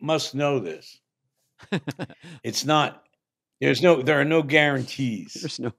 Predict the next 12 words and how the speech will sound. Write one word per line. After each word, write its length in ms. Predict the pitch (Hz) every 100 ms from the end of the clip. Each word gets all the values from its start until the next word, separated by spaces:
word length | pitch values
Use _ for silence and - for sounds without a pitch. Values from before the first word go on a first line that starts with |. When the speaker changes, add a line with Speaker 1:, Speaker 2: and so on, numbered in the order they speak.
| 110
Speaker 3:
anything. 500 | 110 110 - 110 - - -
<laughs> 100 | 165
Speaker 2:
No. 360 | 156 - 127 - 320 - 123
Speaker 1:
Yeah. 300 | 147 117 277 - 240 165
I 40 |
mean, 200 | 208 208
Speaker 2:
<laughs> 40 |
Speaker 1:
once 200 | 226 226
in 100 | 214
a 40 | 208
while, 340 | 202 196 175
like, 260 | 156 147